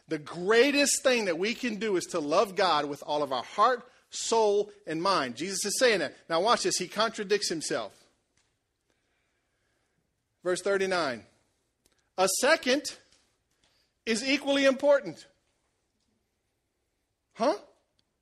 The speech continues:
I mean, do you read your Bible?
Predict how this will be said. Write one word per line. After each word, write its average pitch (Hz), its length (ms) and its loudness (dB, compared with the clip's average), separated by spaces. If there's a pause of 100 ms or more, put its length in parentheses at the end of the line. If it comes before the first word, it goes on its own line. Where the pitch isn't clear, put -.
(2750)
I 190 40 -10
mean, 214 100 0
do 233 60 -2
you 339 180 4
read 330 220 2
your 330 120 0
Bible? 320 400 2